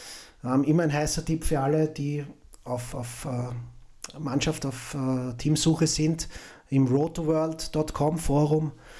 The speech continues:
da gibt's einen League Finder, einen, einen Fre-, einen Thread, ähm, wo ihr da immer wieder Ausschreibungen, äh, von Ligen, Ligen-Owner und G Ms, ähm, ähm, quasi lesen könnt. Und ja, so hab ich mir auch wieder zwei geschnappt.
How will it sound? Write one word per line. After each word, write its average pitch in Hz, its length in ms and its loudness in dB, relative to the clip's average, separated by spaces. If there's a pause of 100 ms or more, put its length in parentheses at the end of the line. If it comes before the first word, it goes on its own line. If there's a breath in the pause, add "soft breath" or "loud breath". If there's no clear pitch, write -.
(240 loud breath)
da 143 80 -6
gibt's 135 240 -4
einen 135 180 4
League 151 280 0
Finder, 147 640 4
einen, 139 260 4
einen 131 80 0
Fre-, 147 180 -4 (180)
einen 131 320 0
Thread, 135 360 0 (420 loud breath)
ähm, 131 280 2
wo 131 120 2
ihr 131 100 0
da 127 140 -2
immer 131 280 4
wieder 131 440 0
Ausschreibungen, 143 840 0 (680)
äh, 135 180 -6
von 123 220 -4
Ligen, 143 540 2
Ligen-Owner 139 600 2
und 127 140 0
G 123 160 -2
Ms, 127 400 -4 (680 loud breath)
ähm, 120 440 -4
ähm, 120 760 2
quasi 123 480 2 (560 loud breath)
lesen 156 320 2
könnt. 170 440 -2 (240)
Und 131 340 -6
ja, 131 160 -8
so 135 140 -2
hab 135 60 0
ich 131 80 -2
mir 139 100 2
auch 135 120 -2
wieder 131 200 0
zwei 131 180 -2
geschnappt. 135 540 0